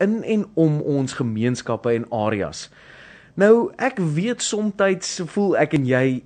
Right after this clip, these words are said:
"Eers hoorie, as ons werk toe kom, dan doen jy dieselfde dag in, dag uit. Ehm, dis dieselfde roetine. Ek staan vroeg op, ek maak my koffie, of partykeer is ek so laat, ek kan nie eens koffie <laughs> maak nie."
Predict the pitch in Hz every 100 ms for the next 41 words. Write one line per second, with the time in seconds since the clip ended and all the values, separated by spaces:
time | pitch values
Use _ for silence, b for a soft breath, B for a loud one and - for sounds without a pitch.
0 | - 156 - 127 151 214 220 - _ _
1 | b b b - 160 165 120 127 151 196
2 | 196 214 233 170 131 120 143 160 131 117
3 | 131 117 123 196 127 92 - - 139 185
4 | 113 85 - - 147 214 - B B B
5 | B 107 104 104 110 110 131 135 - 123
6 | 113 - 104 104 104 175 190 240 113 -
7 | 131 107 101 - 104 - 196 233 131 120
8 | 104 104 92 - 196 208 226 170 175 175
9 | 175 170 165 147 139 - 175 131 147 -
10 | 147 127 107 - 190 - 220 190 196 320
11 | 226 254